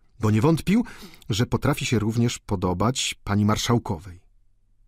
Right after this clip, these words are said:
Nie zastanawiając się zbytecznie nad środkami, odgadł zawczasu,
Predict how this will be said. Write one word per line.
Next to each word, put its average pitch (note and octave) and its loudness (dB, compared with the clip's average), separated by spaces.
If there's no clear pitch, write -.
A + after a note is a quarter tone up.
Nie F3 4
zastanawiając F#3+ 4
się B2+ 2
zbytecznie G2+ -2
nad F#2+ -4
środkami, C#3+ 0
odgadł C3+ 6
zawczasu, B2 0